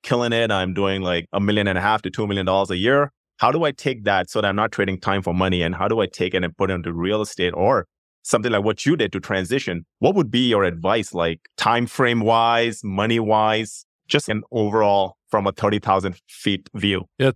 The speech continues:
Speaker 2: that's a great question. I don't know. Did you watch The Last Dance with the Chicago Bulls? Did you watch
Speaker 1: Oh.
Speaker 2: the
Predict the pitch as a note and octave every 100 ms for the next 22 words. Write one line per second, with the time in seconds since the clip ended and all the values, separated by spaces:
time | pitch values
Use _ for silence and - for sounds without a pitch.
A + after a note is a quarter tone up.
0 | - A2+ A2+ G2 A2 G2 G#2 A2+ - F#2+
1 | F2 B2 - C3+ B2 A#2+ A2 G2 C#3 B2
2 | B2 - - G2 F#2+ G2+ G#2 - - G2
3 | G#2+ G#2+ - - F#2+ F2 - - - -
4 | G2+ G2+ F2 G2 G#2 G#2 G2+ - F#2 F#2+
5 | F#2 G#2 G2+ F#2+ F2